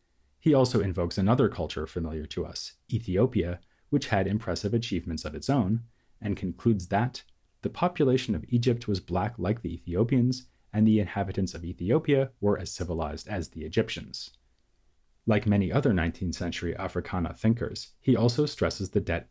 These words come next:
owed to Egypt by Greek and Roman philosophy and science. So you might say that for Firmin, white people are further along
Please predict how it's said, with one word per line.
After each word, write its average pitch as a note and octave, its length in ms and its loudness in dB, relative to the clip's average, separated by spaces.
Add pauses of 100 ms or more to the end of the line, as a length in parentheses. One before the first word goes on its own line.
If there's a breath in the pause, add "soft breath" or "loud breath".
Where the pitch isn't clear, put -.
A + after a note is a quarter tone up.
owed A#2 240 4
to - 140 -6
Egypt E2+ 440 -8
by F2 100 2
Greek F2+ 300 -4
and F#2 180 -4
Roman F2 320 0
philosophy F2 600 -2
and - 120 -8
science. - 580 -2 (400)
So - 140 0
you G#2 140 4
might F2 240 0
say F2+ 220 0
that - 200 -10
for G2 340 2
Firmin, F#2 540 -2 (240)
white B2+ 240 2
people A2+ 340 -2
are B2 220 2
further G#2+ 380 2
along F2 540 0